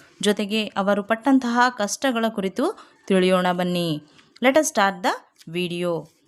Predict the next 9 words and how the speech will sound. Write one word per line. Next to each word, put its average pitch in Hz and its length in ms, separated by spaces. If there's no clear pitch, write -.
ಡಾಕ್ಟರ್ 180 360
ಬಿ 214 240
ಆರ್ 330 200
ಅಂಬೇಡ್ಕರ್ 226 560
ಅವರು 220 360
ಹದಿನಾಲ್ಕು 285 760
ಏಪ್ರಿಲ್ 208 420
ಹದಿನೆಂಟುನೂರ 247 720
ತೊಂಬತ್ತೊಂದರಂದು 196 1400